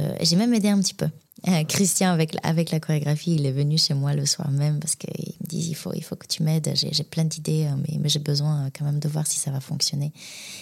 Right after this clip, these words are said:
Déjà, euh, Hello, je, je l'adore. C'est, euh, c'est, c'est, c'est, c'est un personnage.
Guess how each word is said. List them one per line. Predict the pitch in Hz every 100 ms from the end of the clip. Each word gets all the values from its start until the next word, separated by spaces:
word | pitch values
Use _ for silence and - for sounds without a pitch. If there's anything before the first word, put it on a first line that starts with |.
| - - - -
Déjà, | 151 156 165 160
euh, | 143 -
Hello, | 139 147
je, | 143 135 135 143
je | 135 135
l'adore. | 135 139 147 -
C'est, | - 135
euh, | 127 135 131 - - 156 151 143 139 -
c'est, | - - 147 139 135
c'est, | - 156
c'est, | 147 143
c'est | - - -
un | 165
personnage. | 170 156 165 147 127 -